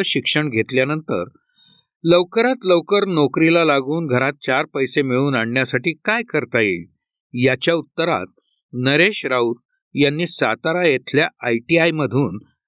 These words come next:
मशिनिस्ट मिलर हा ट्रेड पूर्ण केला. साताऱ्यात हा अभ्यासक्रम पूर्ण करण्याचं कारण म्हणजे तिथं हॉस्टेल फ्री होतं. एकोणीसशे अडुसष्ट पासून मुंबईत एल अँड टी कंपनीत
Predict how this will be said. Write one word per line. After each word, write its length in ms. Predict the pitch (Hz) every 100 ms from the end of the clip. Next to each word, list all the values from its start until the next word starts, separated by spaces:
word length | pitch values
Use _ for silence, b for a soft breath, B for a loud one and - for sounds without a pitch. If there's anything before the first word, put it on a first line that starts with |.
| -
मशिनिस्ट 720 | 123 139 131 180 208 202 - -
मिलर 600 | 117 110 135 156 147 101 - _ _ -
हा 180 | - 165
ट्रेड 360 | 175 139 135 139 -
पूर्ण 260 | 107 110
केला. 300 | 101 95 80 - _ _ _ _ -
साताऱ्यात 720 | - 123 120 151 151 170 190 _ _ _ -
हा 180 | 139 151
अभ्यासक्रम 720 | 131 98 85 131 139 - 180
पूर्ण 360 | 202 147 143 156
करण्याचं 460 | 151 123 135 131 123
कारण 340 | 113 117 135
म्हणजे 500 | 120 147 165 117 107 - _ _ _ _ 175
तिथं 420 | - 170 101 117 _ _ - -
हॉस्टेल 460 | 113 - - 170 165
फ्री 220 | - 107
होतं. 380 | 90 85 82 82 _ _ _ _ _
एकोणीसशे 520 | 143 151 156 147 -
अडुसष्ट 760 | 151 110 131 123 185 170 - 202
पासून 460 | 175 139 - 190 220 b b 131
मुंबईत 440 | 135 139 160 185 - -
एल 180 | 139 151
अँड 140 | 180
टी 160 | 180 226 -
कंपनीत 460 | 151 139 156 185